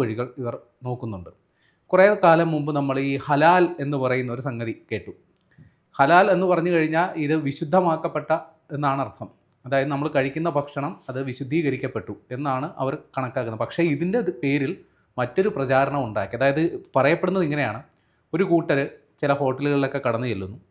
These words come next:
ഇത് ഹലാൽ ഭക്ഷണമാണോ? അല്ല എങ്കിൽ അവരത് ബഹിഷ്കരിച്ചു പോകും. അതിങ്ങനെ പല രീതിയിൽ ആവർത്തിക്കപ്പെടുന്നു. അപ്പോൾ ഈ കച്ചവടക്കാർക്ക് ഇതൊരു ഭീതി ജനിക്കുന്നു, ഞങ്ങളുടെ കച്ചവടം കുറയുന്നു. അങ്ങനെ ഹലാൽ ബോർഡുകളില്ലാത്ത പല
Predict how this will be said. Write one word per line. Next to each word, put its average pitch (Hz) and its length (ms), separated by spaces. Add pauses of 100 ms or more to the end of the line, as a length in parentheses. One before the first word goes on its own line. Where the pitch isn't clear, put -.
(140)
ഇത് 127 180
ഹലാൽ 135 240 (100)
ഭക്ഷണമാണോ? 117 520 (160)
അല്ല 110 140 (240)
എങ്കിൽ 139 220
അവരത് 135 260
ബഹിഷ്കരിച്ചു 113 500
പോകും. 87 160 (720)
അതിങ്ങനെ 190 400
പല 160 120 (140)
രീതിയിൽ 170 280 (100)
ആവർത്തിക്കപ്പെടുന്നു. 147 760
അപ്പോൾ 147 160
ഈ 143 120
കച്ചവടക്കാർക്ക് 165 720
ഇതൊരു 160 160 (180)
ഭീതി 151 340
ജനിക്കുന്നു, 104 360 (480)
ഞങ്ങളുടെ 127 320
കച്ചവടം 127 400
കുറയുന്നു. 110 260
അങ്ങനെ 151 200 (140)
ഹലാൽ 139 320 (100)
ബോർഡുകളില്ലാത്ത 139 640 (120)
പല 131 100